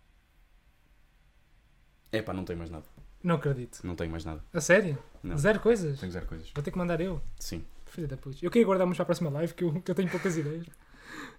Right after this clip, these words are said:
Speaker 2: Ahm,
Speaker 1: Tu és um homem criativo, pá.
Speaker 2: Não,
Speaker 1: Cheio de
Speaker 2: não,
Speaker 1: ideias
Speaker 2: não,
Speaker 1: aí,
Speaker 2: não, não.
Speaker 1: rebentar.
Speaker 2: Não, não, o problema é que não sou, pá.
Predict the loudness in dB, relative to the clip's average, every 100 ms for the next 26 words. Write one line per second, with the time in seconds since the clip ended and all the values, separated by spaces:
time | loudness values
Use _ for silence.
0 | 2 6 8 8 8 6 6 4 2 -4
1 | -2 0 2 0 -2 -8 -8 -12 -14 -18
2 | -16 -2 2 2 0 0 0 2 2 0
3 | 0 -2 -4 -4 -6 -6 -10 -14 -10 -6
4 | -6 -4 -4 -2 -2 -2 -6 -8 -10 -12